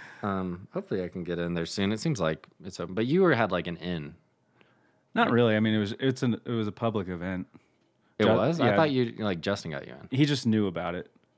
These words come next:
Speaker 2: Like,
Speaker 1: Ah.
Speaker 2: he's like, "Here, y-, here's the link. Like, you can, if there's spots, you know."
Speaker 1: Yeah.
Speaker 2: It was just like anything else. But
Speaker 1: You got the Moderna. That's the good one, huh?
Speaker 2: I don't know. I
Speaker 1: That
Speaker 2: guess
Speaker 1: J-
Speaker 2: we'll find out.
Speaker 1: Is that J and J?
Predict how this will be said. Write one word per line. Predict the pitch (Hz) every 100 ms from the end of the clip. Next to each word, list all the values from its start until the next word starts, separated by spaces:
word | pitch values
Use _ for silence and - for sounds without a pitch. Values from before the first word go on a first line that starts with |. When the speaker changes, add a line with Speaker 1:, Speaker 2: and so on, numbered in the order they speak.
| -
Speaker 2:
Like, | 110 98
Speaker 1:
Ah. | - 113
Speaker 2:
he's | 117 107
like, | 101 110
"Here, | 110 98
y-, | 90 101
here's | 110 110 107
the |
link. | 98 95 98 -
Like, | 98 92 - - _ _ _ _ _ _ - _ -
you | 110
can, | 107 98 98 -
if | 113
there's | 107 90
spots, | - 92 87 - - 127
you | 101 90
know." |
Speaker 1:
Yeah. | 87 76 127
Speaker 2:
It |
was | 131 107
just | 107 98
like | 90
anything | 92 85
else. | 92 90 95 - _ _ - _ _ _ _ _
But | 95 85 - -
Speaker 1:
You | 110
got | 120 107
the | 98
Moderna. | 90 92 117 101 87
That's | -
the | -
good | 87 104
one, | 87 76
huh? | 73 87 104 _ -
Speaker 2:
I | 107
don't | 117
know. | 143 127 - - _
I | 110
Speaker 1:
That | 113
Speaker 2:
guess | 110
Speaker 1:
J- | 110
Speaker 2:
we'll |
find | 104 120 113 123
out. | 123 -
Speaker 1:
Is | 123
that | 104 90 95
J | 92 92
and | 92
J? | 85 - - 139 - 170 123 120 113